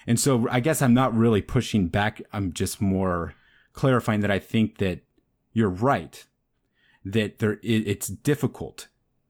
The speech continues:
because discipline is a difficult skill to learn. But in the actual application of it, it's a very simple thing. And if you think about it in simple terms,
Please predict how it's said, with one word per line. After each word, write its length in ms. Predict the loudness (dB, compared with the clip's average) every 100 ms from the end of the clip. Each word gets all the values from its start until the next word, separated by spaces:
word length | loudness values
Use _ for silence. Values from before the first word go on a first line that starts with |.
| _ _
because 560 | -4 -2 -2 0 -2 -4
discipline 720 | -4 -2 -2 -4 -2 0 0 -2
is 220 | -2 -2
a 40 | -4
difficult 560 | -4 -4 -4 -6 -8
skill 600 | -6 -4 -2 -2 -2 -8 _ _ _ _ _ -10
to 180 | -4 -2
learn. 500 | 0 -2 -2 -8 -14 _ _ _ _ _ _ -2
But 300 | -2 -2 _
in 160 | 0 2
the 120 | 2
actual 800 | 2 -2 -2 -4 -2 0 0 -2 -4
application 800 | -4 -4 -4 0 0 0 -4 -2
of 220 | -2 -2
it, 220 | -4 -10 _ _ _
it's 140 | -4 -2
a 60 |
very 200 | 0 0
simple 380 | 0 -2 -2 -4
thing. 400 | -6 -8 -8 -10 -16 _ _
And 340 | -4 -2 -2 -4
if 200 | -6 -4
you 100 | -4
think 300 | -2 -2 -2
about 300 | -2 -4 -4
it 180 | -8 _ _
in 140 | -2 -2
simple 500 | -2 0 0 -2 -8
terms, 540 | -4 -2 0 -2 -6